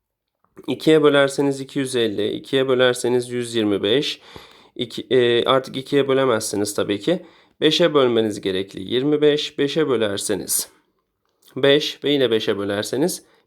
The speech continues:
bir. Dikkat ederseniz ikinin karesi, beşin karesi, bir tane daha beş var.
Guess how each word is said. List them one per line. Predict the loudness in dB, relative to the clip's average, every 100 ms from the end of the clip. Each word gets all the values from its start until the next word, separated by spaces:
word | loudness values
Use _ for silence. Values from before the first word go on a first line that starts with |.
| -4
bir. | -2 -2 -8 -20 -12
Dikkat | -8 0 2
ederseniz | 4 4 2 2 0 -2 -10 _ _
ikinin | -14 -2 2 2
karesi, | 4 2 2 0 -2 0
beşin | 0 2 2 2
karesi, | 4 4 2 0 0 -2 -8 -8
bir | -2
tane | 2 2
daha | 2 0 2
beş | 2 2 -4
var. | -10 -12